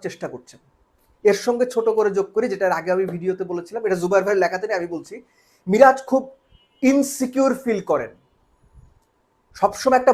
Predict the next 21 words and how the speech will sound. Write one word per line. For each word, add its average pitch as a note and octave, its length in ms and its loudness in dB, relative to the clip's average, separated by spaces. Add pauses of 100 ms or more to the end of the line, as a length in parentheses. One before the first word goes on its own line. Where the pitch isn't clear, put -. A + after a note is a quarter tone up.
ভয়ে A#3+ 300 4
থাকেন, D3 240 -6 (1200)
যে G3 180 8 (100)
কারণে A#3 240 4 (160)
সাইফকে G#3 440 0 (100)
ওই G3 140 6
দিন G#3+ 100 -6 (100)
তিনি A3+ 140 -2 (100)
চার F3 220 0
ওভারে G3+ 300 0
ছয় F#3 180 0
রান F#3+ 180 0
দিয়ে G3 180 -2
তিন A3 160 -4
উইকেট A3+ 300 2
পাওয়ার A3+ 280 8
পরেও D#3+ 220 0 (520)
আর D#3 180 0
বোলিং D#3+ 260 0
আনেননি, C3+ 260 -8 (100)
যদি F3 140 -4